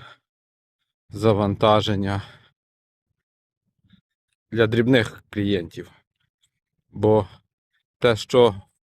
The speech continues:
вантажиться на д-, далекій відстані, та як до, до Канади, то воно на палети.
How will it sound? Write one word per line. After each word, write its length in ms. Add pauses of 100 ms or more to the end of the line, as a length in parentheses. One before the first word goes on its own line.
(600)
вантажиться 760 (140)
на 300
д-, 160 (140)
далекій 380
відстані, 440
та 160
як 140
до, 140
до 160
Канади, 460
то 120
воно 220
на 140
палети. 480